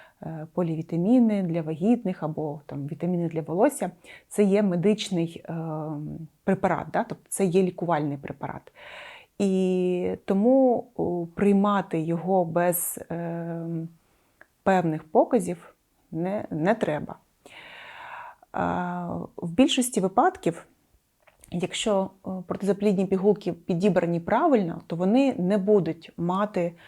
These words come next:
е, негативних наслідків. Вся ця інформація, яка шириться на форумах жіночих, е, е, про негативний вплив, так скажемо, да, або,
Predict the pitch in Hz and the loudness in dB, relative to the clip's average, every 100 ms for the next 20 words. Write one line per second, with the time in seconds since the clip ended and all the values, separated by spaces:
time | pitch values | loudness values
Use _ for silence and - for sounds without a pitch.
0 | - - - 165 - 185 180 180 208 185 | -20 -16 -8 -6 -2 -2 -2 0 2 2
1 | 185 180 160 - - - - - _ - | 0 -2 -4 -4 -8 -10 -16 -16 _ -20
2 | - - - 220 233 - 202 196 185 - | -18 -8 -2 0 0 -2 -2 -2 -4 -8
3 | - _ - - 202 202 208 196 196 208 | -12 _ -14 0 2 2 2 2 2 0
4 | 196 - 180 170 175 175 175 190 - 208 | 0 -2 -6 -2 -2 -2 -2 -4 -2 -2
5 | 190 190 - 175 175 170 - 175 175 202 | -2 -4 -8 -6 -6 -6 -4 -6 -2 -2
6 | 214 185 175 180 180 180 185 180 175 170 | 0 0 -2 -4 -4 -2 -2 -4 -6 -8
7 | - - - - - - 185 175 175 175 | -16 -20 -20 -20 -20 -10 -8 -6 -6 -8
8 | 175 170 _ - - - - - 170 - | -8 -12 _ -12 -10 -8 -8 -6 -6 -6
9 | 170 165 170 170 170 - 185 180 170 165 | -6 -6 -8 -10 -10 -2 0 2 0 0
10 | 180 185 202 - 208 175 165 170 - 226 | 0 0 0 4 4 4 2 -2 -2 0
11 | 370 - 175 - 175 170 165 165 170 202 | 0 -4 -10 -8 -6 -4 -6 -4 -2 -2
12 | - 160 180 175 | -2 0 2 2